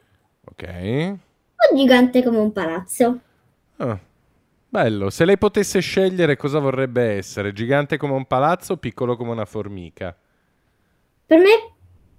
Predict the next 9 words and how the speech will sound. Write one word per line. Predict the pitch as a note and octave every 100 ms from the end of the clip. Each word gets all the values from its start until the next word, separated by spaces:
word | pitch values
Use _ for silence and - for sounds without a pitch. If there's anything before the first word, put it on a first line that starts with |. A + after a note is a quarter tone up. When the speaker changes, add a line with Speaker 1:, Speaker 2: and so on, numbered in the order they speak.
| _
Speaker 2:
forse | - F4+ - F4+
entrambi, | D#4+ D4+ C4+ C4 B3+ A#3+ C4 C#4+ D4 B3+ A3 G#3+ G#3+
perché | A3+ A3 B3+
Ant-Man | C#4+ D#4+ C4+ G#3+
può | G#3 G#3
decidere | F#3+ - G3+ F#3+
lui | G3+ B3 A#3
quando | G3 F#3+ F3+ F3+ F3+ F3+
essere. | F3+ F3+ F3 E3